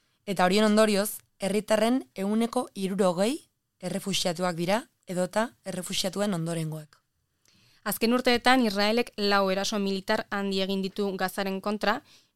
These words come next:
Speaker 2: bi mila eta zortzian, bi mila eta hamabian, bi mila eta hamalauan eta bi mila eta hogeita batean. Hoietan milaka palestinar hil eta zauritu ditu herrialde horretako armadak, batez ere zibilak. Hala ere, dimentsio ezberdina da oraingoan. Adibidez, Ane Irazabal kazetariak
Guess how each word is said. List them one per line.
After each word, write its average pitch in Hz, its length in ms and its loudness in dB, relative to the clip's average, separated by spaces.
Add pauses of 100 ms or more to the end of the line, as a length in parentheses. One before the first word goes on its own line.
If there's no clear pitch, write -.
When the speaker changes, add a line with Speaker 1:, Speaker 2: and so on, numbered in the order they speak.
Speaker 2:
bi 196 140 -2
mila 202 160 4
eta 208 160 2
zortzian, 214 600 0
bi 196 140 -2
mila 190 200 2
eta 214 120 0
hamabian, 208 640 0
bi 190 160 -6
mila 190 180 0
eta 196 120 -2
hamalauan 190 460 0
eta 208 220 0
bi 185 160 -2
mila 185 200 -2
eta 180 180 -4
hogeita 175 240 -6
batean. - 340 -10 (560)
Hoietan 208 400 4
milaka 220 380 2
palestinar 190 640 -2
hil 233 240 -4
eta 185 220 -4
zauritu 185 380 -4
ditu 208 300 -2
herrialde 190 480 0
horretako 190 420 -4
armadak, 202 480 0 (160)
batez 180 380 -10
ere 196 220 -2
zibilak. 170 540 -10 (640)
Hala 247 200 4
ere, 277 120 6
dimentsio 233 440 4
ezberdina 180 480 -2
da 175 160 -4
oraingoan. 175 420 -6 (640)
Adibidez, 226 560 0
Ane 208 180 0
Irazabal 208 420 0
kazetariak 208 580 -4